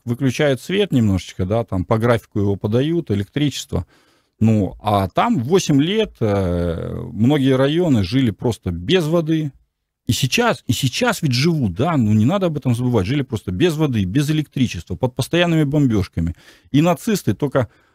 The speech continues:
ржали над этим, только смеялись и говорили: «Ну что, русня, получили». Да, господи, Порошенко об этом там в промежутках между пьянками говорил, что ваши дети будут сидеть в подвалах. Не надо уподобляться нацистам,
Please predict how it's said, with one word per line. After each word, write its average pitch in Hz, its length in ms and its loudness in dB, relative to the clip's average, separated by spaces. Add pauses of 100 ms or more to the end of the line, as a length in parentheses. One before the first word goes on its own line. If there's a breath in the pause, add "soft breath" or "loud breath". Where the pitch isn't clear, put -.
ржали 151 580 4
над 101 240 0
этим, 92 240 -4
только 104 220 -6
смеялись 147 720 2
и 110 40 -2
говорили: 104 460 2
«Ну 123 140 4
что, 113 240 -2
русня, 87 420 -2 (420)
получили». 147 680 2 (240)
Да, 127 120 0
господи, 131 320 -2
Порошенко 160 640 0
об 98 140 -2
этом 90 280 -2
там 95 140 -6
в - 60 -8 (120)
промежутках 131 480 2
между 104 220 -2
пьянками 123 480 0
говорил, 101 380 0
что - 160 -8
ваши 165 260 0
дети 110 220 -2
будут 104 340 -2
сидеть 101 280 -2
в - 40 -20
подвалах. 90 500 -2 (960)
Не 139 180 4
надо 180 280 2
уподобляться 110 640 -2
нацистам, 120 600 -2